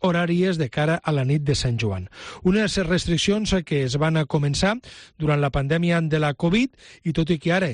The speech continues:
ja no hi ha pandèmia, eh, doncs l'Ajuntament de Barcelona continua amb aquesta limitació horària. Roger Pallerols, director del Gremi d'Hostaleria de Barcelona, avança a cope Catalunya que el que passarà la nit de Sant Joan a les platges de Barcelona serà el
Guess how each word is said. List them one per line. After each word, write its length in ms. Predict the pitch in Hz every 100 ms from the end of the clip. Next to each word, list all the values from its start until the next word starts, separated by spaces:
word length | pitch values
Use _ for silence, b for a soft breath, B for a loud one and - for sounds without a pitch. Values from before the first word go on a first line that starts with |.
| 117
ja 120 | 143
no 100 | 135
hi 100 | 139
ha 80 | 160
pandèmia, 560 | 175 175 196 190 202 269
eh, 580 | - - _ 139 131 123
doncs 240 | 139 131
l'Ajuntament 480 | 131 131 131 135 147
de 80 | 151
Barcelona 300 | 151 170 160
continua 460 | 202 165 160 185
amb 100 | 175
aquesta 300 | 147 185 214
limitació 640 | 202 170 151 143 - 180 - -
horària. 540 | 170 180 151 120 110 110 B B B
Roger 420 | 160 160 143 202
Pallerols, 640 | 180 190 170 202 214 185 175
director 400 | 156 143 131 190
del 140 | 190
Gremi 220 | 165 185 190
d'Hostaleria 460 | 165 156 139 170
de 80 | 175
Barcelona, 520 | 170 - 190 190 196 233 B B B
avança 460 | 147 151 190 - 160
a 60 | 135
cope 240 | 160 190
Catalunya 480 | 196 190 185 190 208
que 80 | 165
el 80 |
que 140 | 139 147
passarà 280 | 143 160 190
la 120 | 180
nit 60 |
de 100 | 180 180
Sant 160 | 180
Joan 240 | 160 202 175
a 60 |
les 160 | 127 117
platges 260 | 160 160 170
de 100 | 175
Barcelona 360 | 165 180 190
serà 240 | - 156
el 80 | 160